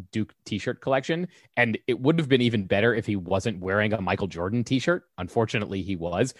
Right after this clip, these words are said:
but he did have an extremely cool collection of Duke t-shirts,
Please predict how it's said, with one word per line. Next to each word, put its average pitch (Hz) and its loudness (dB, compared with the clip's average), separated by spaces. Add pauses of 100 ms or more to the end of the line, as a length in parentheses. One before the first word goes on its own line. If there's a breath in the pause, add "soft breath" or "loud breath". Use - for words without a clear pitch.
(140)
but 127 0
he 117 -4
did 139 4
have 113 4
an 120 -2
extremely 110 0 (220)
cool 123 4
collection 110 0
of 92 -4
Duke 110 0
t-shirts, 101 -4